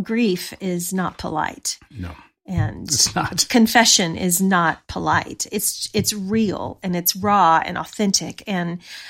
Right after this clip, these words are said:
Speaker 1: we're seeing a glimpse of that in this psalm. In Psalm fifty-one, David is raw and honest and brutal with himself.
Speaker 2: Right.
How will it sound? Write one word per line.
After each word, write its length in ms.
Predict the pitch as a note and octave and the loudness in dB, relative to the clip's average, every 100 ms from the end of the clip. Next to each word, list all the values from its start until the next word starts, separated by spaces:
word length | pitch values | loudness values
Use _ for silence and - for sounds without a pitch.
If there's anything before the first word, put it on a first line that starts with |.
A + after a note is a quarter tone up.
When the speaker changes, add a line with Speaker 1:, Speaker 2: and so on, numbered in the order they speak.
| - - _ | -18 -20 _
Speaker 1:
we're 200 | A3+ G#3+ | 0 2
seeing 540 | - B3+ G#3+ G3 F#3 | 4 6 6 4 0
a 100 | - | -4
glimpse 380 | F3+ F#3+ F#3 F3+ | -4 0 0 0
of 100 | E3 | -4
that 240 | - - - _ _ | -4 -8 -14 _ _
in 180 | - F3 | -4 -4
this 160 | D#3 - | -4 -4
psalm. 420 | - D#3+ - - | -4 -6 -6 -12
In 120 | G#3+ | -6
Psalm 200 | F#3+ G3+ | -2 0
fifty-one, 460 | G3+ F#3+ F#3+ E3 E3+ | 0 -2 -4 -4 -4
David 360 | F#3 G3 F#3+ - | -2 0 -2 -4
is 480 | G3 F3 E3+ - - - _ - | -6 -4 -2 -2 -2 -8 _ -10
raw 640 | G3+ G#3 G#3 G#3 G3+ G3+ - - _ _ - | -2 2 4 6 4 2 -4 -20 _ _ -18
and 180 | - - | -16 -4
honest 440 | G#3 G#3 G#3 - | -2 0 0 -2
and 140 | F#3 | -4
brutal 360 | E3+ A3 C4+ B3+ | 0 4 6 6
with 180 | F#3+ - | 2 -2
himself. 640 | D#3+ - - G3+ A3+ - | -2 0 4 4 4 -2
Speaker 2:
Right. 160 | G2+ G2+ | -4 -4